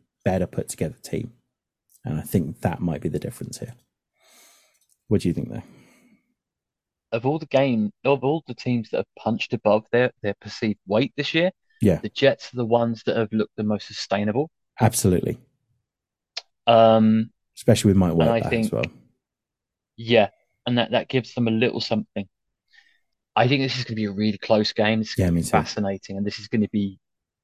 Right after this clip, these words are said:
Speaker 2: gonna be amazing. Um, but I, I, I'm veering towards the Jets in this one. I think defensively they're going to have a lot they're going to want to make a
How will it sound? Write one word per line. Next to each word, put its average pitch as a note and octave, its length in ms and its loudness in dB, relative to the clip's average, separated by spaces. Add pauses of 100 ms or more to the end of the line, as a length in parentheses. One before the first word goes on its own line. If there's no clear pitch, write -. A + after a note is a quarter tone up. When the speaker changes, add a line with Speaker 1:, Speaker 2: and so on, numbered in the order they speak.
Speaker 2:
gonna G#2+ 160 0
be G2+ 300 -4
amazing. G2 640 -4 (720)
Um, A2 460 6 (880)
but G#2+ 60 6
I, C3+ 300 6
I, C3 180 4 (160)
I'm C#3+ 280 0
veering C3+ 300 -2
towards A2 560 -6
the G2+ 80 -6
Jets - 400 -2
in G#2 80 -4
this G2+ 200 -10
one. G#2 200 -2
I G#2 120 -4
think G#2 360 -4
defensively A2 720 -2
they're G#2 100 2
going G#2 240 -2
to - 80 -16
have G2 380 -2
a G2 60 -4
lot G2 400 -4 (1040)
they're G#2 160 2
going G2+ 240 0
to G#2+ 140 -12
want F#2+ 240 -8
to A2+ 100 -4
make G2 200 -2
a - 40 -20